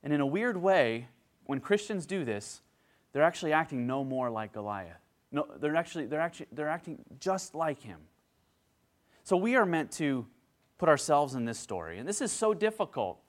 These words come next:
It's so difficult to see this, that, that even our attempts at bravery by even saying, "Well, I just need to have more faith," it's so difficult because it seems like the worst trouble in the Bible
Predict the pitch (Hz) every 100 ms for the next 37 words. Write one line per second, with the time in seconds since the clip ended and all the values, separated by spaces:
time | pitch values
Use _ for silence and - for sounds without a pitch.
0 | _ 165 - 208 208 220 185 160 143 -
1 | 185 160 120 104 135 131 - _ _ 147
2 | 165 202 202 190 147 175 180 165 - 190
3 | 190 190 123 147 170 175 185 156 135 120
4 | - - 165 156 - 165 165 147 143 143
5 | 165 139 147 143 143 127 156 170 151 -
6 | - _ _ 160 156 226 196 196 214 208
7 | - 143 117 - _ _ _ _ - 170
8 | 208 185 - - _ _ 156 - 247 254
9 | 208 185 170 151 165 226 247 - - 185
10 | 190 185 156 123 139 147 127 95 80